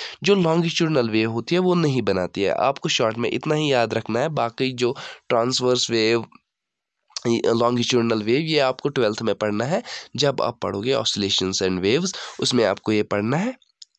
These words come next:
अ, ये आपको उसी वक्त क्लियर होगा पूरा। अभी मैंने आपको थोड़ा थोड़ा सिंपल बताया कि ट्रांसवर्स वेव और longitudinal वेव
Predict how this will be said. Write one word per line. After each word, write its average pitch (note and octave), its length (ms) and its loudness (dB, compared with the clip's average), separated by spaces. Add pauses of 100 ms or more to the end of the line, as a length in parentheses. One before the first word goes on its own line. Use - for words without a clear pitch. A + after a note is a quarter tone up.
अ, G2+ 400 0
ये B2 220 2
आपको A2 400 0
उसी - 280 0
वक्त B2 240 -8
क्लियर G#2 300 0
होगा G#2+ 240 -2
पूरा। A#2+ 400 -2 (280)
अभी C#3 160 2
मैंने C#3+ 240 2
आपको C#3+ 260 -4
थोड़ा E3+ 320 0
थोड़ा C3 220 -2
सिंपल C#3+ 420 0
बताया A2 360 0
कि D3 200 -4
ट्रांसवर्स A#2 840 0
वेव G#2 240 2
और B2 120 0
longitudinal G2+ 600 -2
वेव D3 180 0